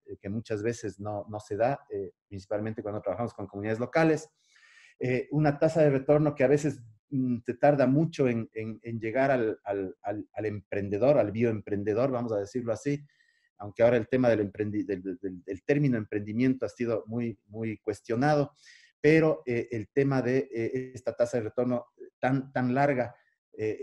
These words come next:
es, es, es fundamental. Eh, dificultados para obtener créditos. Normalmente las comunidades con las que trabajamos no son sujetas de crédito, son, es muy difícil obtener crédito. Además,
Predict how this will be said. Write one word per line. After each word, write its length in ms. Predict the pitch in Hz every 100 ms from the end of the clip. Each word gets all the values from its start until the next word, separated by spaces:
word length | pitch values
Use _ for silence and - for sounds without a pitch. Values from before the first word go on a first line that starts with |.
| 123
es, 180 | 117 -
es, 380 | 104 110 104 -
es 320 | 104 104 104
fundamental. 720 | 117 113 117 117 156 160 - -
Eh, 160 | 135 120
dificultados 600 | 131 127 123 123 156 151
para 160 | 135
obtener 340 | 127 123 131 131
créditos. 540 | 147 151 147 143 139
Normalmente 680 | 117 110 120 127 131 131 123
las 160 | 107
comunidades 580 | - 104 107 120 127 120
con 140 | 110 104
las 140 | 95
que 260 | 98 95 -
trabajamos 400 | 98 101 123 117
no 120 | 117
son 260 | - 151 170
sujetas 480 | 165 - 110 113 101
de 100 | 98
crédito, 440 | 107 113 113 101
son, 260 | - 110 104
es 120 | 104
muy 140 | 120 127
difícil 440 | 120 165 165 139
obtener 320 | 113 113 113
crédito. 280 | - 113 117
Además, 280 | 117 143